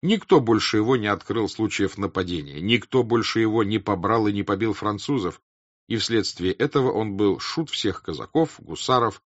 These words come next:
и сам охотно поддавался этому чину. Теперь Тихон был послан Денисовым в ночь еще в Шамшево для того, чтобы взять языка.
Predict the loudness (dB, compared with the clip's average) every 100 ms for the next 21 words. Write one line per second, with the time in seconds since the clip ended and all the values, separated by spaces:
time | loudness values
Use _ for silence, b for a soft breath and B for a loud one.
0 | _ -6 -2 0 0 0 -4 -2 -2 0
1 | -4 -2 -6 -4 -4 -2 -4 -6 -10 -12
2 | -12 -10 -12 -12 _ _ _ _ _ _
3 | _ _ _ _ 0 4 4 4 0 0
4 | 4 2 2 0 0 -2 -4 -4 -2 0
5 | 0 0 -2 -6 -4 -4 -2 -2 -2 0
6 | -2 -4 -8 -2 0 2 0 -2 -2 -6
7 | _ _ 0 2 2 0 0 0 0 -2
8 | -4 -6 -8 -10 -12 -20